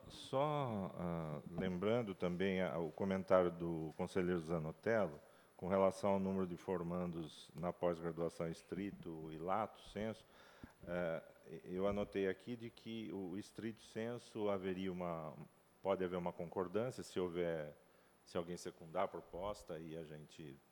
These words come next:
eh, deliberar, mas que a, a, a relatoria,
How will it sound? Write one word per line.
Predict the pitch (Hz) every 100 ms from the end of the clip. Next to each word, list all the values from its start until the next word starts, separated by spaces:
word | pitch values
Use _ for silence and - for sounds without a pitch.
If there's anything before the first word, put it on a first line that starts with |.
| -
eh, | 76 73 76
deliberar, | 80 82 87 90 90 117 - - - - - -
mas | 90 92 98 -
que | - 98 98
a, | 95
a, | 78 82 78 82
a |
relatoria, | 90 92 92 95 87 92 101 101